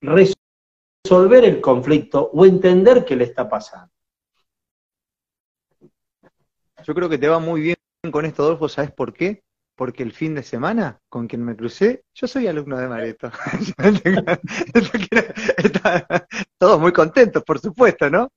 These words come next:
Speaker 2: <laughs> Qué, qué lujo, qué lujo que se vaya generando esa familia, ¿no?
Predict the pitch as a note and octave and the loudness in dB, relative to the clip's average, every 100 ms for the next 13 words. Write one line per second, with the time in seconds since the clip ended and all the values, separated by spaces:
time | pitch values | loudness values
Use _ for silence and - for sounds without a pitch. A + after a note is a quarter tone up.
0 | - G3+ G3+ - E3+ - E3 D#3+ - F3+ | -10 -6 -6 -6 -10 -6 -6 -6 -16 -20
1 | - - - D3+ - E3+ D#3 C#3 B2+ E3+ | -12 -12 -12 -20 -6 2 2 2 0 0
2 | E3+ E3 - B2+ F#3+ G3 B3 G3 D#3 C3 | 2 0 0 -2 2 2 2 0 -2 -4
3 | C#3+ C#3+ D3 D3 C3 D3+ C#3+ C3 C3+ C3 | -4 -2 -4 -6 -2 -2 -2 -4 -8 -10
4 | B2+ A#2+ G#2+ B2 F3+ | -8 -8 -8 -6 -6